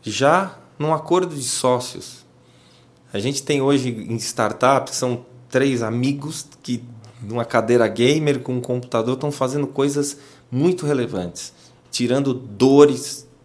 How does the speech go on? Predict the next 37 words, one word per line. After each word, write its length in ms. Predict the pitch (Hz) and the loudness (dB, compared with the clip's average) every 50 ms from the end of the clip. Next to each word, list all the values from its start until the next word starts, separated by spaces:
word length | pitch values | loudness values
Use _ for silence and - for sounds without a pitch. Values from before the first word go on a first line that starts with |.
| _ _ _ _ _ - | _ _ _ _ _ -8
do 120 | - 117 117 | -6 -4 -2
mundo 540 | 117 113 113 123 139 160 170 160 127 107 | -2 0 0 2 2 2 2 2 2 2
aí 240 | 107 104 113 127 135 | 2 4 4 2 2
com 640 | 131 - - 131 131 127 120 117 107 101 98 92 90 | 0 -2 -4 -4 -2 -2 -2 -2 -2 -4 -6 -8 -10
soluções 880 | - - - - 123 123 127 123 - - - 123 127 127 107 101 98 98 | -10 -10 -4 0 0 0 0 0 -2 -2 0 0 0 0 -2 -4 -8 -12
de 160 | - - 110 | -8 -4 -4
aplicativo. 1080 | 104 101 - 113 - - 110 90 - - - - 123 127 147 156 147 123 101 98 87 - - - - - - _ - | -4 -2 -4 -10 -8 -8 -10 -10 -10 -10 -10 -8 -8 -6 -6 -4 -4 -4 -4 -6 -12 -14 -16 -20 -20 -20 -20 _ -10
Sei 100 | - - | -6 -2
lá, 180 | - 117 131 | 0 0 0
vamos 200 | 104 92 107 120 | 0 -2 -6 -8
pensar 300 | - 117 110 - - 135 | -6 -8 -6 -4 -4 -4
aí 60 | 127 | -2
no 100 | 120 113 | -2 -4
Netflix, 540 | 110 113 104 - - - - - 131 127 113 | -4 -6 -8 -8 -10 -12 -8 -6 -6 -6 -4
vamos 160 | 113 113 113 | -8 -8 -8
pensar 340 | - 110 101 - - 113 110 | -6 -8 -8 -6 -6 -6 -6
numa 200 | 107 104 90 - - - | -6 -8 -14 -16 -14 -8
Uber, 400 | 82 104 127 131 107 98 98 95 | -4 -2 -2 -2 -2 -4 -6 -6
vamos 200 | 95 113 117 117 | -6 -6 -8 -8
pensar 480 | 117 117 107 104 - - 110 107 107 - - - - - - - - - - | -10 -10 -10 -10 -6 -4 -4 -4 -4 -8 -16 -20 -20 -20 -20 -20 -20 -20 -14
num 200 | - 107 104 101 | -10 -8 -4 -4
iFood 580 | 101 95 - - - - 120 131 147 143 113 104 | -4 -4 -4 -6 -6 0 2 2 2 2 0 -2
da 160 | 98 98 98 | -4 -6 -6
vida. 360 | 98 95 117 127 120 110 110 - - - - | -6 -4 -4 -2 -2 -4 -4 -6 -14 -10 -10
O 80 | 127 | -10
que 260 | 120 - - 214 214 | -10 -10 -8 -6 -4
eles 200 | 214 202 190 147 | -4 -4 -4 -6
resolvem 760 | 123 117 139 165 151 127 120 127 131 131 135 127 117 110 107 107 | -8 -6 -4 -4 -2 -2 -2 0 2 4 4 2 0 -2 -4 -4
na 140 | 107 107 | -4 -6
vida 280 | 101 101 110 117 110 107 | -6 -4 -6 -6 -6 -4
das 200 | 101 101 95 - | -4 -4 -6 -6
pessoas? 500 | - - 104 95 - - - 92 92 87 | -6 -8 -8 -8 -8 -6 -4 -4 -4 -4
O 40 | 110 | -6
impacto 380 | 123 120 - 170 175 170 - - | -6 -2 -2 -2 -2 -2 -4 -8
é 40 | 135 | -6
muito 320 | 127 120 113 - - 101 | -6 -6 -8 -8 -10 -10
grande, 380 | 95 85 78 71 - - - | -8 -8 -8 -10 -12 -16 -20